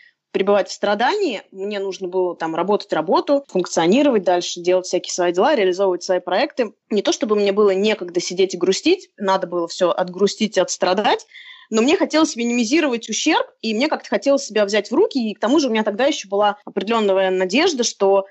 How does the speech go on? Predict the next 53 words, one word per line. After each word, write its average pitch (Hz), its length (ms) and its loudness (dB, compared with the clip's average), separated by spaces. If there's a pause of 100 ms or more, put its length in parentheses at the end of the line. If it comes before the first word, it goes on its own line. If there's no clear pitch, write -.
отношения 214 520 0
можно 202 240 -2
спасти, 190 400 -2 (100)
а 202 140 2
спасать 226 500 -2
их, 202 60 -8
когда 196 240 -2
ты 190 220 -4
сидишь, 185 440 -12
плачешь, 185 560 -2
э, 175 400 -6
размазываешь 180 520 0
тушь - 200 -6
по 175 80 0
лицу 185 300 2
или, 208 180 2 (180)
э, 180 220 2 (140)
валяешься 180 420 0
на 180 60 -4
полу, 277 320 2
не 196 320 -6
очень, 170 380 -2
мне 170 260 2
кажется, 170 320 -2
перспективная 180 600 0
история. 185 400 0
Поэтому 302 380 2
мне 262 200 2
нужно 294 240 2
было 254 140 -2
срочно 254 360 -2
себя 214 180 -2
взять 208 240 -2
в 247 60 -4
руки 320 260 2
и 233 40 -4
собраться. 220 560 -2 (140)
И 196 100 -4
я, 220 440 2 (220)
э, 175 200 -2 (100)
и 202 220 -2
работала 202 360 0
с - 60 -14
психологом, 277 580 2
и - 20 -2
не 196 120 0
с 196 100 -6
одним, 190 320 0
а 175 40 -2
с 175 60 -14
целыми 185 340 2
с 170 80 -6
двумя, 185 320 -2